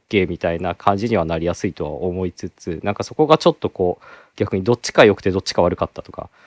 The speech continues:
ていうところで、なんか解釈が難しい場合に、事業的にどう判断していいかみたいな明確な基準がないケースが多いなっていうところが、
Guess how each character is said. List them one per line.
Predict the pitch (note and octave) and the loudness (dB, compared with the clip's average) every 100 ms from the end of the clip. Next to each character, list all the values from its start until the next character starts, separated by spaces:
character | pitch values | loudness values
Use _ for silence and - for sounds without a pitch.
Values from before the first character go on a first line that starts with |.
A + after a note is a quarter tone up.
| _ _ | _ _
て | - | -4
い | G#2+ | -2
う | |
と | - | -2
こ | - A2+ | 0 2
ろ | G#2 | 2
で、 | F2 G2 E2+ | 4 2 2
な | G#2+ | -2
ん | G#2 | -6
か | - | 0
解 | - D3 | 4 4
釈 | A2 F#2+ | 2 0
が | E2 | 0
難 | F2+ G2 A#2+ C3+ | 0 0 2 0
し | - C3+ B2 | 2 -2 0
い | |
場 | B2 B2 | 2 2
合 | |
に、 | A#2+ B2 A#2+ E2+ - | 0 0 0 -2 -4
事 | A2 G#2 | -6 0
業 | C3 C#3 | 4 4
的 | C#3+ B2+ | 2 2
に | B2+ A#2 | 2 6
ど | B2 | 6
う | |
判 | B2 B2+ | 6 4
断 | F#2 | 2
し | E2 | -2
て | G2+ | -4
い | |
い | F2 | -2
か | E2+ | -2
み | D#2+ | -2
た | E2+ | -6
い | |
な | D#2 | -4
明 | F2+ G#2 | -2 -2
確 | G#2 A2 | -2 -2
な | G2 | -4
基 | - | -6
準 | G2 F#2 | -6 -2
が | F#2 | 2
な | G#2 | 2
い | F#2 | 2
ケ | - D#2+ | -2 -6
ー | |
ス | - | -6
が | D#2 | -8
多 | D2+ F#2+ F2 | -4 -2 -2
い | D2 | -4
な | E2+ E2 E2 | -4 -2 -2
っ | - | -6
て | - D#2 | -12 -12
い | |
う | |
と | - | -10
こ | E2 F2 | -10 -8
ろ | E2 | -6
が、 | E2 D#2+ D2+ | -4 -4 -6